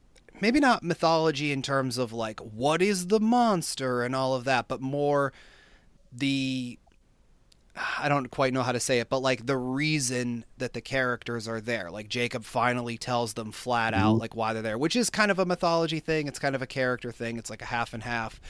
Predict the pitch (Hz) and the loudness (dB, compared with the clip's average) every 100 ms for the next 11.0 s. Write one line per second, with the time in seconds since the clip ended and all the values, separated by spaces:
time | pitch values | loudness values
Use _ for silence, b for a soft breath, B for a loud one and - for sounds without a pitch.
0 | B B B B - 143 131 127 - 135 | B B B B 0 2 4 2 -2 0
1 | 139 135 131 131 131 120 123 131 123 120 | 4 4 4 4 2 0 0 2 4 4
2 | 120 120 117 110 - - 117 - 120 117 | 4 2 -2 -6 -10 -4 -4 -4 -2 -2
3 | 113 - - 117 113 104 104 - _ - | 0 -2 -2 -4 -4 -4 -4 -6 _ -8
4 | 120 120 117 - 120 117 113 117 107 - | 2 4 4 2 0 -2 0 0 2 -2
5 | - b b b b - 127 120 113 117 | -6 b b b b -2 4 4 4 2
6 | 117 110 110 107 107 98 117 113 110 107 | 2 4 4 4 0 2 4 4 4 0
7 | - 107 117 110 110 110 107 107 - 113 | 0 -2 2 4 4 4 4 0 -6 -6
8 | 107 110 113 107 120 107 113 110 110 110 | -4 0 2 2 0 -2 -2 -2 -2 -2
9 | 104 101 131 113 104 107 113 110 107 104 | -4 2 4 4 2 0 2 2 0 -2
10 | 131 139 127 123 117 - 113 113 110 | 0 0 0 0 0 -2 -2 0 -4